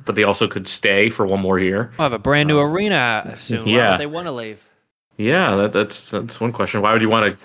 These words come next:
Speaker 1: pass up forty-eight million dollars too? That's what they're set to make.
Speaker 2: You get
Speaker 1: Um, but yeah.
Speaker 2: unlimited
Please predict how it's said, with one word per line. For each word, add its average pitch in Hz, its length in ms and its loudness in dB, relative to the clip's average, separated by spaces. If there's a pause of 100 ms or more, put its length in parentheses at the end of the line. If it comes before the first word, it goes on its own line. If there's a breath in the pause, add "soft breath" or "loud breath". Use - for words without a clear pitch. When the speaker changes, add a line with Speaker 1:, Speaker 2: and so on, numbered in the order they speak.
(240 loud breath)
Speaker 1:
pass 107 300 -4
up 117 120 0
forty-eight 110 480 2
million 98 220 0
dollars 98 400 0
too? 98 300 -2
That's 95 240 -12
what 95 100 -10
they're 92 80 -8
set - 240 -6
to - 140 -12
make. 98 320 -2 (140)
Speaker 2:
You 131 100 -6
get 139 240 -2
Speaker 1:
Um, 175 260 2
but 135 80 6
yeah. 139 80 6
Speaker 2:
unlimited 147 540 2